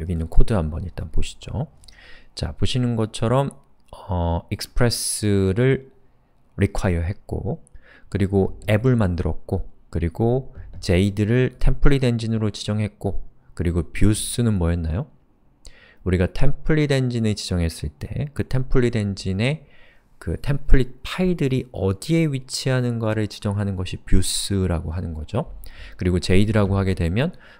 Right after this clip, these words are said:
보시는 것처럼 제이드라는 디렉토리에 있는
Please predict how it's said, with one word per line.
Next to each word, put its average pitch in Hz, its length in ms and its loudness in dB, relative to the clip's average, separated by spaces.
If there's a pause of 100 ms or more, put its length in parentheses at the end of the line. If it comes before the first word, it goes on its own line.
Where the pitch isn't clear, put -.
(100)
보시는 104 320 0
것처럼 90 420 -2
제이드라는 110 720 2
디렉토리에 113 920 0
있는 127 640 -2